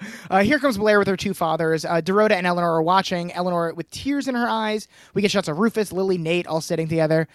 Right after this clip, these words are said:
Uh, Eleanor really can't contain herself here. Uh, really, I'm really getting into this song as it's playing, as, as Blair hugs her fathers and walks up to Louis. Um,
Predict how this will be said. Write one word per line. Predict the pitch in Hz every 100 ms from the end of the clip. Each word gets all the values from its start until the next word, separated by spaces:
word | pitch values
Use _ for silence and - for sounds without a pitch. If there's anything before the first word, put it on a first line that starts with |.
| -
Uh, | -
Eleanor | 156 226 233 208
really | 240 392
can't | - 143
contain | 139 151 147
herself | 143 147 -
here. | 151 147 - -
Uh, | -
really, | 254 320 208
I'm | 220 226
really | 330 165
getting | 165 156
into | 151 151
this | 143
song | 156 147 151
as | 147
it's | 147
playing, | - 151
as, | 147 143
as | 175 165
Blair | 175 175
hugs | - 190
her | 165
fathers | 160 156 151 156 - - _
and | 170 160
walks | 156 -
up | 170
to | 160
Louis. | 151 151 147 - - - -
Um, | 170 165